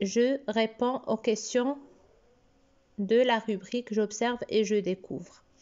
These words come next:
Donc, lisons les consignes. Observe bien l'image et réponds aux questions suivantes. Donc, toutes les questions,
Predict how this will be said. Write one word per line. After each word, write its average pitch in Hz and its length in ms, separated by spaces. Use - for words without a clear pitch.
Donc, 165 300
lisons 254 560
les 233 180
consignes. - 580
Observe 196 840
bien 233 300
l'image 226 800
et 202 140
réponds 269 640
aux 202 120
questions 269 520
suivantes. 175 840
Donc, 165 340
toutes 254 220
les 214 180
questions, 247 560